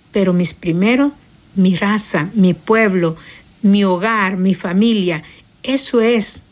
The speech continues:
porque a veces, mis queridos hermanos, últimamente tenemos miedo de una vida consagrada, de una vida religiosa. Y ustedes que son padres de familia, muchas veces tienen sus hijos,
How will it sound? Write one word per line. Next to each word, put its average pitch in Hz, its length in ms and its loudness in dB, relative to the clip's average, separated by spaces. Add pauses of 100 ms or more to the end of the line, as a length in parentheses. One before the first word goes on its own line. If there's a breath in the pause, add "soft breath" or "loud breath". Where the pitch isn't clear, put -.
(320)
porque 202 400 -2
a 196 60 0
veces, 247 500 -2
mis 190 320 -2
queridos 190 640 0
hermanos, 202 640 0 (960 loud breath)
últimamente 233 840 2
tenemos 214 540 0
miedo 240 540 0 (340)
de 196 200 2
una 214 280 0
vida 202 380 -2
consagrada, 240 960 -2
de 190 120 0
una 185 220 2
vida 175 260 0
religiosa. 165 760 -2 (360 loud breath)
Y 214 120 2
ustedes 277 500 0
que 214 100 -2
son 208 240 0
padres 208 360 0
de 202 80 0
familia, 240 480 0
muchas 196 320 0
veces 220 320 -2
tienen 214 300 2
sus 214 260 -4
hijos, 269 340 0